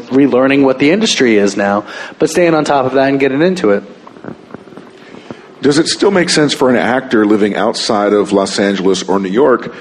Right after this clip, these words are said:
Speaker 2: to come to the big cities for pilot season?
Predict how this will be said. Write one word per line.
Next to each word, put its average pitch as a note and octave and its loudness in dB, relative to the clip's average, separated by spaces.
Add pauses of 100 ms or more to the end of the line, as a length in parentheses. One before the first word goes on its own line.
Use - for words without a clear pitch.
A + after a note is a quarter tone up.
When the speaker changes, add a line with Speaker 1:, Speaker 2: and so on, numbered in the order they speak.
(180)
Speaker 2:
to G2 -8
come A#2+ 0
to A#2 -2
the G2 0
big G2+ 0
cities G2+ 2
for F2+ 0
pilot E2+ -4
season? D#2 -8